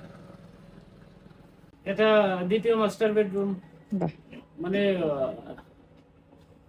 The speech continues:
Speaker 1: মোটের উপর কোনো কিছুর অভাব নাই,
Speaker 2: হ্যাঁ,
Speaker 1: আহ, থাকার জন্য।
Speaker 2: থাকার জন্য
Speaker 1: একটা
Speaker 2: যা
Speaker 1: মানুষের
Speaker 2: কিছু প্রয়োজন একটা পরিবারের।
Speaker 1: যা কিছু প্রয়োজন সবই আছে। এটা মোটরসাইকেলের গ্যারেজ।
Speaker 2: বাহ।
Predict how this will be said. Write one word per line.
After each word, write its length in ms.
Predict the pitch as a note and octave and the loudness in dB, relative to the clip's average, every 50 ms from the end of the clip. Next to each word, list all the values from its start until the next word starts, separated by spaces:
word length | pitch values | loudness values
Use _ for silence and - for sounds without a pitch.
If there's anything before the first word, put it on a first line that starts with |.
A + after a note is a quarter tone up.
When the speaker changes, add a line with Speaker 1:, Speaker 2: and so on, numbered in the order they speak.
| _ - _ - | _ -18 _ -4
Speaker 1:
মোটের 300 | F#3 G#3+ A3+ A#3+ B3 B3+ | -2 4 4 6 6 4
উপর 280 | A#3+ A3+ C4+ C4 - | 2 2 2 0 2
কোনো 180 | A#3 B3 B3+ B3+ | 2 2 2 2
কিছুর 280 | A#3 C4 A3+ B3 C#4 C4 | 2 0 2 2 4 4
অভাব 260 | B3 A3+ A#3 A3+ A3+ | 4 4 4 4 4
নাই, 220 | A#3 A#3+ C4 C4+ | 4 4 6 10
Speaker 2:
হ্যাঁ, 340 | D4 F#4 F4+ C#4+ A#3+ B3 B3+ | 12 12 12 12 12 12 12
Speaker 1:
আহ, 180 | - G#3 G3 - | 10 8 4 0
থাকার 340 | F#3 G#3+ A3 B3 C4 A#3+ A#3 | -2 -2 2 2 2 2 4
জন্য। 280 | G3 F3 D3+ C#3+ C#3 - - | 2 2 2 2 0 4 6
Speaker 2:
থাকার 300 | C4 B3+ B3 C4+ B3+ A#3 | 6 8 10 10 10 12
জন্য 460 | C4+ C4 C4 C4+ D4 E4+ G#4 G#4 F#4 - - - - - - | 12 12 12 12 12 12 10 6 0 -6 -10 -14 -14 -8 -6
Speaker 1:
একটা 260 | G#3 G#3+ - - B3 | -6 -6 -4 -2 2
Speaker 2:
যা 60 | A#3+ | 4
Speaker 1:
মানুষের 320 | A#3 A3+ A3+ A3+ B3+ B3+ A#3+ | 6 8 12 12 12 12 12
Speaker 2:
কিছু 280 | - C#4+ - G4 G4 | 10 12 12 12 12
প্রয়োজন 520 | - - F4+ F4+ F4 D#4+ C4+ C4 G3+ D#3+ - | 12 12 12 12 12 12 12 12 12 12 10
একটা 200 | G3+ G#3+ D#4 D4 | 8 8 8 10
পরিবারের। 520 | D4+ F4+ F#4 F4+ D#4+ D#4 B3+ G#3+ B3 A#3+ | 12 12 12 12 12 12 12 12 12 10
Speaker 1:
যা 60 | A3 | 8
কিছু 380 | - A#3+ B3 B3 A#3+ A3+ G3+ - - - - - - | 2 -4 -4 -2 -2 -4 -4 -8 -10 -16 -20 -20 -12
প্রয়োজন 400 | - G#3+ A3+ A3+ A3+ B3 C4+ C4+ | -6 -2 -2 0 0 0 -2 -4
সবই 320 | A#3+ A#3 A3+ A3+ A3 A3 G3+ | -4 -4 -4 -2 0 0 0
আছে। 280 | E3 - - - - - | 0 -2 -4 -8 -8 -4
এটা 140 | A3+ B3+ C#4+ | 0 0 2
মোটরসাইকেলের 680 | C#4 C#4 C4+ C#4 C4 C4+ C4+ A#3+ C#4 C#4+ C#4 C#4 - | 2 2 0 -2 -2 -2 -4 -4 -2 -2 -2 -2 -2
গ্যারেজ। 300 | G3 G3+ G3 E3+ C3+ G#2+ - - _ _ _ _ _ _ _ _ _ - | -4 -6 -6 -6 -6 -8 -12 -18 _ _ _ _ _ _ _ _ _ -12
Speaker 2:
বাহ। 180 | G#3+ F#3+ E3+ | -12 -10 -12